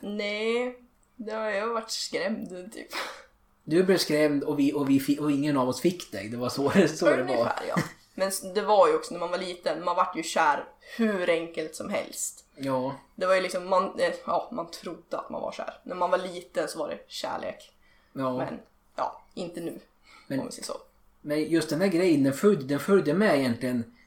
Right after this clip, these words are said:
Speaker 2: Vi, vi pratade för ett tag sedan, eller det var bra länge sedan när vi var fika, men
Speaker 1: Mm.
Speaker 2: jag men, jag men att, att jag blev som besatt, jag men, av dig, så att säga.
Speaker 1: Mm.
Speaker 2: Alltså, det, det var liksom, ja, ja, men, ja, men det, det kan jag erkänna då, att det, det var så.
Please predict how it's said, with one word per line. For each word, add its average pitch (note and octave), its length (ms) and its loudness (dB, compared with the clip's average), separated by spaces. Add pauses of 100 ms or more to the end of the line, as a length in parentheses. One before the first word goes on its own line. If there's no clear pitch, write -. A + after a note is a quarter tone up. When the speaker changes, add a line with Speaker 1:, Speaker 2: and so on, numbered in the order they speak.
(120)
Speaker 2:
Vi, - 140 -8
vi C#3+ 140 -2
pratade D3+ 440 4
för A2+ 80 -12
ett - 60 -14
tag B2+ 200 -2
sedan, A#2+ 160 -4
eller A2+ 300 -6 (200)
det - 80 -20
var A2 60 -6
bra G#2+ 180 -4
länge A2+ 280 -2
sedan A2+ 140 -6
när A#2+ 80 -2
vi A2 60 -4
var G#2+ 80 -2
fika, A#2 420 -4
men A2+ 340 -2
Speaker 1:
Mm. F3 320 -10
Speaker 2:
jag B2+ 80 -4
men, C3 220 -2 (640)
jag C3 100 -2
men C#3 100 2
att, C#3 240 -2 (220)
att D3 180 -4
jag E3 260 4
blev C3 240 0
som A#2 280 2
besatt, - 840 0 (360)
jag B2+ 120 -4
men, B2 260 0
av B2+ 340 2
dig, D3 300 2
så A2 100 -6
att G2+ 100 -8
säga. G#2+ 380 -8 (100)
Speaker 1:
Mm. F3+ 400 -6 (200)
Speaker 2:
Alltså, C3+ 360 -2 (360)
det, B2 140 -6
det D3+ 80 2
var D#3+ 120 6
liksom, B2+ 540 0 (460)
ja, - 180 -6
ja, D3+ 80 0
men, D#3 140 0
ja, E3 80 0
men E3+ 280 -2
det, D#3 160 -2
det F#3 100 0
kan G3+ 140 0
jag E3+ 100 0
erkänna C3+ 360 0
då, C3 200 2
att - 200 -4
det, D3 80 2
det C#3 220 0
var C#3+ 280 2
så. G2+ 320 -8